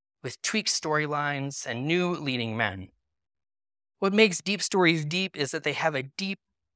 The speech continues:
root in our culture. Deep stories have been told and retold so many times across so many generations that they feel natural and true,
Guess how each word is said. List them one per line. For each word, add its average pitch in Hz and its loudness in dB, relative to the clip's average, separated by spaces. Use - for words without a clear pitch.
root 160 -2
in 139 2
our 123 6
culture. - -2
Deep 196 0
stories 180 6
have 165 0
been 135 0
told 170 4
and 139 -2
retold 147 -2
so 208 0
many 202 -4
times 180 4
across 143 2
so 220 2
many 196 0
generations 156 0
that 156 -2
they 156 2
feel 185 2
natural 165 2
and 123 -4
true, 117 -2